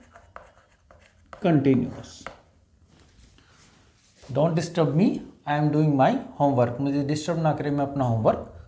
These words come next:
कर रहा हूँ। Second sentence देखिए, "Abdul dash to be a doctor"। अब देखिए, यहाँ पर मेरे पास तीनों की तीनों जो option दिए हुए हैं हमारी verb के, वो want से related हैं,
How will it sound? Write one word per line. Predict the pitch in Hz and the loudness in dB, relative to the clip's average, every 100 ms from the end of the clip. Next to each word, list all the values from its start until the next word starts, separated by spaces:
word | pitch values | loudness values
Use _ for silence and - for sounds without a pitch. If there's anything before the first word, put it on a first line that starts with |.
| - | -2
कर | 214 185 | 4 6
रहा | 123 | 4
हूँ। | 110 98 98 101 - _ _ - | 0 -6 -10 -14 -20 _ _ -8
Second | 214 214 208 | -4 0 0
sentence | - 123 123 | 0 -4 -2
देखिए, | 110 104 - 117 - - - - - - - | -4 -6 -10 -16 -16 -20 -20 -20 -20 -4 0
"Abdul | 190 208 262 | 2 2 2
dash | 226 160 208 233 - - - - - | 2 4 4 2 -4 -12 -20 -20 -6
to | 190 | -2
be | 160 185 202 | 0 0 -2
a | 170 135 | -2 0
doctor"। | 131 - 101 - - - - - - - - _ - _ _ - | 0 0 -8 -8 -18 -20 -20 -20 -20 -20 -20 _ -20 _ _ -6
अब | 135 | -2
देखिए, | 131 123 - - - 143 | -2 -4 -10 -18 -8 0
यहाँ | 147 190 226 | 2 2 4
पर | 220 | 4
मेरे | 214 214 | 6 4
पास | 208 214 196 - - - - | 4 2 2 -4 -14 -14 -2
तीनों | 196 220 220 | 2 4 4
की | 202 | 0
तीनों | 196 185 202 196 - 156 | 0 2 2 0 -2 0
जो | 180 | 2
option | 175 190 175 | 2 0 2
दिए | 170 170 | 4 4
हुए | 156 | 4
हैं | 151 | 4
हमारी | 139 139 | 2 2
verb | 135 143 147 | 2 2 2
के, | 151 208 214 139 | 0 0 -2 -2
वो | 185 | 0
want | 160 180 214 | 4 4 4
से | - 185 | 2 0
related | 143 123 123 110 | 2 -2 -4 -8
हैं, | 110 | -8